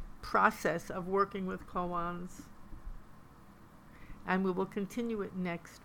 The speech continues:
week. I thank you for listening. And by the way, I'm gonna be offering <laughs> a little workshop on October sixth for two hours on a Sunday afternoon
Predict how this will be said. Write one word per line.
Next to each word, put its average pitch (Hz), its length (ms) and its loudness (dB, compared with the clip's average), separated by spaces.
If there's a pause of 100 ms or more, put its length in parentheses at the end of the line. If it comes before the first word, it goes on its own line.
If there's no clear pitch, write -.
week. 214 360 -2 (1600)
I 175 80 2 (160)
thank 214 300 6
you 220 80 2
for 214 160 0
listening. 202 480 0
And 208 180 -2
by 254 220 6
the 277 120 2
way, 254 400 6
I'm 214 140 6
gonna 214 160 6
be 202 140 4
offering 254 600 4
<laughs> 311 100 0
a 208 60 6
little 277 340 4 (380)
workshop 254 560 6
on 202 220 8
October 233 640 4
sixth - 520 0
for 180 100 0
two 285 280 2
hours 196 340 8
on 175 140 2
a 175 80 0
Sunday 214 400 2
afternoon 180 840 0